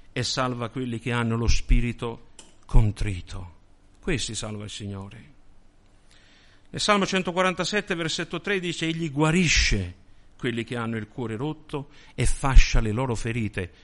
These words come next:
Quali ferite? Di quale ferite sta parlando? Di quelle ferite, del dolore che io provo per aver offeso Dio.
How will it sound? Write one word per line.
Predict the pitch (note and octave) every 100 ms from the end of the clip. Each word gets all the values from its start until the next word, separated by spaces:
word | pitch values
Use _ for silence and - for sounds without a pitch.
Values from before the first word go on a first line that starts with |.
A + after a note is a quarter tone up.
| - - -
Quali | - D#3 B2
ferite? | - G2 E2+ - F2+ D2 _ - - - - - _ - - - - - - - - -
Di | - D3+
quale | - B3
ferite | - G#3+ G3 F#3
sta | - -
parlando? | - A2 F2+ F#2 F#2 E2+ - _ _ - _ _ _ _ - _ _ - - - - - - -
Di | A2+
quelle | C#3+ B2
ferite, | - A#2 B2 G#2+
del | A#2+ A#2
dolore | D3+ E3+ E3+ C3+
che | A#2
io | B2 A#2
provo | - D#3 C3+
per | - B2+
aver | B2 C#3+ C3
offeso | - - D#3 C#3
Dio. | B2 C#3 D#3 G#2+ F2